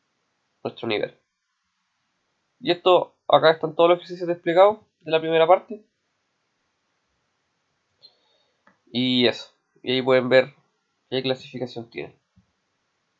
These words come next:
Ejemplo interesante, una persona avanzada, excepcional, uno de los más fuertes de su gimnasio. Usted sabe qué meta de peso debería lograr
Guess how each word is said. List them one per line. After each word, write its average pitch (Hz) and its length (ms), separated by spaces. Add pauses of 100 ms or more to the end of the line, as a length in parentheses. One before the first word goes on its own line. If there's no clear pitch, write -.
(2500)
Ejemplo 165 380
interesante, 196 720 (300)
una 143 140
persona 147 540 (600)
avanzada, 127 560
excepcional, 170 600
uno 147 160
de 151 60
los 151 100
más 170 180
fuertes 175 400
de 151 80
su - 140
gimnasio. 196 460 (1900)
Usted 147 280
sabe 147 320
qué 160 140
meta 180 560
de - 300
peso 170 280
debería 147 480
lograr 139 480